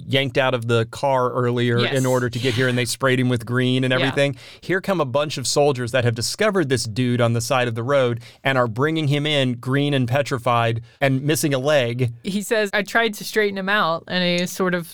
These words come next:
Speaker 2: tries to take his leg and just sort of snaps.
Speaker 1: And the
Speaker 2: It
Speaker 1: leg
Speaker 2: just
Speaker 1: snaps
Speaker 2: broke.
Speaker 1: off.
Speaker 2: Oh, so bad.
Speaker 1: And is it Bauer or something? He's like, "You moron, if you'd have just left him alone,
Speaker 2: Yeah,
Speaker 1: he'd have been
Speaker 2: yeah.
Speaker 1: fine."
Speaker 2: When they, he would have been fine in a few minutes.
Speaker 1: Hitler wants to know what's going on. The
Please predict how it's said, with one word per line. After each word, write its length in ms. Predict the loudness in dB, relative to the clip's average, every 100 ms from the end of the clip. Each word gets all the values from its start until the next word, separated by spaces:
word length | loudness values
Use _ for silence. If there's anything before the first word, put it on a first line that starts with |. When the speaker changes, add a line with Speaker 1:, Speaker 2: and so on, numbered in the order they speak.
| -14
Speaker 2:
tries 260 | 2 2 2
to 100 | -4
take 220 | -4 -4
his 140 | -4 -4
leg 320 | 0 0 0
and 140 | -6 -6
just 200 | -8 -2
sort 180 | 0
of 60 | 0
snaps. 680 | -4 -10 -2 0 0 -4 -4
Speaker 1:
And 120 | -2
the 40 | 0
Speaker 2:
It 40 |
Speaker 1:
leg 140 | 0
Speaker 2:
just 80 | 0
Speaker 1:
snaps 220 | -2 -2 0
Speaker 2:
broke. 100 | 0
Speaker 1:
off. 160 | 0 -4
Speaker 2:
Oh, 40 |
so 360 | -12 -8 -8 -4
bad. 180 | -4 -4 -8 -4
Speaker 1:
And 100 | 0
is 120 | 0
it 160 | 0 -2
Bauer 380 | -2 0 0 0
or 80 |
something? 280 | 0 -2 -2
He's 80 | 0
like, 180 | 0 0
"You 120 | -2
moron, 420 | 0 0 2 0
if 100 | -2
you'd 120 | 0
have 80 | 0
just 160 | -2 0
left 240 | 0 0
him 80 | 0
alone, 220 | 2 2
Speaker 2:
Yeah, 40 | 0
Speaker 1:
he'd 60 |
have 100 | 0
been 100 | 0
Speaker 2:
yeah. 140 | 0 0
Speaker 1:
fine." 320 | 2 2 0
Speaker 2:
When 80 | 0
they, 360 | 0 -2 -2 -4
he 260 | -4 -4
would 140 | -4 -2
have 80 |
been 140 | -2 -4
fine 480 | -2 0 0 -2 -4
in 100 | -4
a 60 |
few 180 | 0 0
minutes. 640 | 0 0 -2 -6 -8 -6 -4
Speaker 1:
Hitler 280 | -2 0
wants 200 | 0 0 -2
to 80 |
know 140 | 0 2
what's 200 | 0 0
going 320 | 0 0 2
on. 160 | 2 0 -2 -8 -20 -14
The 560 | -4 0 2 2 -2